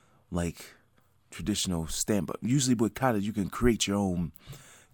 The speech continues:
create your own form. You know, after you, um, done, like, learn, like, the basics and learn the, like, intermediate and advanced katas, you create your own.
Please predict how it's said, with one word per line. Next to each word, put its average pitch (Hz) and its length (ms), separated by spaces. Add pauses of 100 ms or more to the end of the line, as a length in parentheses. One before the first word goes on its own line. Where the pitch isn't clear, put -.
(500)
create 120 300
your 107 100
own 98 160
form. - 380 (640)
You 69 140
know, 64 160 (440)
after 90 260
you, 82 360
um, 69 360 (800)
done, 98 280
like, 85 240
learn, 92 440 (600)
like, 85 160
the - 80
basics 90 640
and 80 280 (100)
learn 95 280
the, 76 140
like, 78 280 (180)
intermediate 98 560
and 78 160
advanced 80 440
katas, 85 460
you 80 60
create - 400
your 82 120
own. 78 320